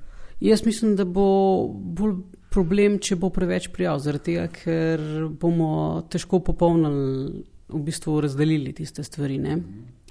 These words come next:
Ker je narava objekta, to je bivša, bivša mejna kravla na tem prehodu in so v bistvu objekti, eh, razdeljeni nekako tako, da so to večja, večja skupna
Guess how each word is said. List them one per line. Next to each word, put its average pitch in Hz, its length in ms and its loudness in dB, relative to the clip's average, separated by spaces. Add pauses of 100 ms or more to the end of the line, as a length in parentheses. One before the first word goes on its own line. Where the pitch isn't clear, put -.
(100)
Ker 160 140 2
je 156 60 6
narava 156 400 6
objekta, 165 480 0
to 165 200 -2
je 151 240 0
bivša, 160 540 0 (760)
bivša 180 380 0
mejna 165 240 2
kravla 143 480 0 (840)
na 165 220 -4
tem 147 320 0
prehodu 190 720 0
in 160 800 -2
so 165 200 -4
v 151 100 -4
bistvu 165 260 -2
objekti, 151 760 -2
eh, - 840 -20 (400)
razdeljeni 151 680 0
nekako 151 400 0
tako, - 300 -6
da 151 100 -2
so 151 160 -6
to 156 460 -2
večja, 151 720 0 (220)
večja 156 640 -6
skupna 156 440 -4